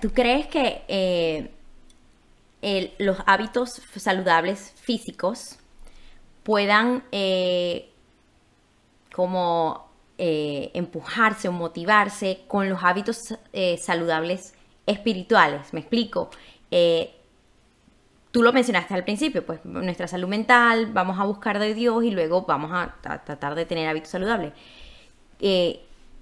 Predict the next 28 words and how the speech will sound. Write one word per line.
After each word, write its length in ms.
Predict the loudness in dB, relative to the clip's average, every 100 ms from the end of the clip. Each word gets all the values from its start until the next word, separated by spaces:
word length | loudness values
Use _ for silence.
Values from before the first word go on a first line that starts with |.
| -20 _ 4
¿crees 360 | 6 8 4
que, 400 | 2 2 2 0
que 140 | -4 0
pedirle 480 | 4 4 4 6
a 100 | 6
Dios 460 | 6 6 4 2 0
o 140 | -4 0
que, 200 | 0 0
que, 380 | -2 -2 -4 -12 _ _ -4
que 480 | -2 0 -4 -6 -16 -4
co-, 220 | -2 -2
tratar 280 | 0 0 0
de 100 | 2
conectar 520 | 2 2 2 2 2
nuestra 400 | -2 2 2 -2
espiritualidad 800 | -4 -2 0 0 2 4 4 2 -6 -20 -20 -20 -20 -20 -20 -20 -20 _ _ 6
para 540 | 8 10 8 6 -4 2
buscar 540 | 4 4 2 2 4
tener 260 | 4 4 4
mejores 440 | 2 4 2 4
hábitos 500 | 4 4 2 -2 -4
físicos 800 | -4 -2 -4 -10 -12 -12 -16 -20 -8
de 100 | -4
nuestro 300 | -2 -2 0
cuerpo 580 | 4 2 4 0 0 -8 2
tiene 220 | 4 6
alguna 320 | 6 6 4
relación? 500 | 4 2 0 -2 -4